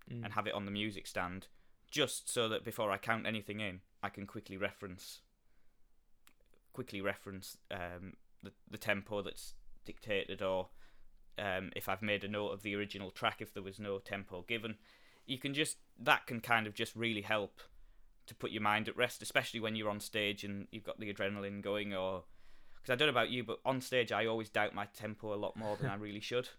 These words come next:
Speaker 1: Yeah.
Speaker 2: I think, d-, especially after the, the, the eighteen-month break that, uh,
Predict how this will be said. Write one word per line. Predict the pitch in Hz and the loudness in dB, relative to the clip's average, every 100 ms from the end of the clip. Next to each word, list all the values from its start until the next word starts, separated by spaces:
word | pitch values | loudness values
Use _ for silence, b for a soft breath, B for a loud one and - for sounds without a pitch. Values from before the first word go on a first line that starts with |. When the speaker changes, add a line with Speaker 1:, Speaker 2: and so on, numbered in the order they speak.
| - - - | -20 -20 -12
Speaker 1:
Yeah. | 143 143 120 113 117 | -2 0 2 -2 -8
Speaker 2:
I | - | -8
think, | - 135 - - - - - | 0 0 0 -14 -20 -12 0
d-, | 156 | 2
especially | 139 - 170 175 156 | 4 6 6 8 6
after | - - | 6 2
the, | 123 127 120 117 - b b b b b - | 2 4 4 0 -8 b b b b b -12
the, | - 120 110 | -8 -6 2
the | 117 | 6
eighteen-month | 117 113 120 110 107 104 - | 6 6 2 2 0 -2 -4
break | 123 120 110 - | 4 6 6 2
that, | 104 - - | -6 -6 0
uh, | 107 95 98 | 4 4 4